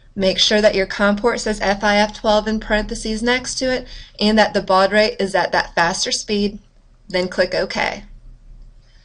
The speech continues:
Now, you do not just begin changing this main screen right here to program your radio. What you want to do before you create your initial profile every time is to first read the radio. To do so,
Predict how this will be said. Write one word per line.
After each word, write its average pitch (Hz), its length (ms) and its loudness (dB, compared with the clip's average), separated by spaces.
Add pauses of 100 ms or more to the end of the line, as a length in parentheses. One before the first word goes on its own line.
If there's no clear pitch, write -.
(840)
Now, 196 380 4
you 220 100 2
do 214 100 2
not 240 260 4
just 285 260 0
begin 240 340 2
changing 226 680 0
this 202 240 -2
main 220 260 2
screen 202 380 0
right 190 180 4
here 196 200 0
to 190 100 0
program 190 500 6
your 196 140 4
radio. 160 600 0 (520)
What 208 120 4
you 214 120 4
want 208 180 4
to 254 80 4
do 220 320 0
before 202 380 0
you 233 460 -6 (180)
create 214 360 2
your 214 140 4
initial 208 360 2
profile 208 680 4
every 214 260 2
time 220 440 0 (360)
is 202 180 0
to 202 120 0
first 220 440 0
read 208 440 0
the 226 80 2
radio. 180 680 -2 (1000)
To 233 120 -6
do 247 220 0
so, 208 420 0